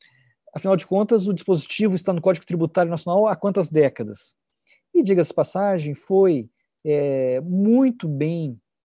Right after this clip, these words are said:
discutido, muito bem incentivado, muito bem colocado por um antecessor meu na Procuradoria-Geral da Fazenda Nacional e na Advocacia Geral da União,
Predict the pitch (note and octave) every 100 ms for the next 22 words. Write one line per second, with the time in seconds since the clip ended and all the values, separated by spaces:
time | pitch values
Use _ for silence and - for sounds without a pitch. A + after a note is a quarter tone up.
0 | _ C#3 C#3 - B2+ - C3+ C#3+ D3+ C#3+
1 | D3+ G3+ G#3 A#3 C4 A#3+ C#3+ D#3 D#3+ -
2 | D#3 D3+ A#2 C3+ C#3 D3 D#3 G3+ A3+ A#3
3 | G3+ D3+ E3 D#3 D#3+ D3+ - C3 C3+ C#3+
4 | - _ _ _ _ _ _ _ E3+ F3
5 | F3+ F3 F3+ F#3 - E3 F#3 F#3 E3 D#3+
6 | D#3 B2 - _ _ _ G#3 F3+ G#3 A3
7 | F3 F3 D#3 D#3 D#3 D3+ C#3 C#3 C#3 C#3+
8 | C#3 C#3+ - A#3 A#3 E3 C#3+ D#3 - D#3+
9 | C#3+ D3+ C#3+ C3 C#3 D#3+